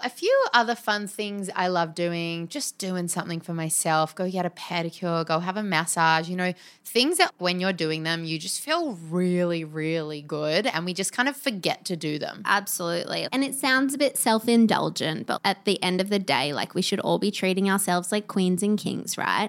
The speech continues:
Speaker 1: We should.
Speaker 2: So if you're gonna invest in a friend or invest in someone else, you should definitely also be investing in yourself.
Speaker 1: You should. And also,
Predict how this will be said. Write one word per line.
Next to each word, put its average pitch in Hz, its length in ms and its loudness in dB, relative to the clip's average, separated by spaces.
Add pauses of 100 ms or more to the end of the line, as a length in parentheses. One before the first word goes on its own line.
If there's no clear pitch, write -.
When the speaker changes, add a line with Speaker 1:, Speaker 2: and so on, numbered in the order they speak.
(160)
Speaker 1:
We 226 160 0
should. 214 220 4
Speaker 2:
So 196 420 6
if 202 120 -4
you're 202 100 0
gonna 190 220 0
invest 190 400 0
in 165 100 -2
a 185 40 -4
friend 254 480 2
or 220 60 2
invest 180 320 -2
in - 140 -4
someone - 240 -2
else, 151 260 -2
you 170 60 -2
should 175 180 -8
definitely 160 640 -6
also 180 300 -2
be 151 120 -4
investing 151 480 -8
in 143 100 -4
yourself. - 560 -6
Speaker 1:
You 190 120 -6
should. 160 580 0
And 202 340 0 (140)
also, 220 320 2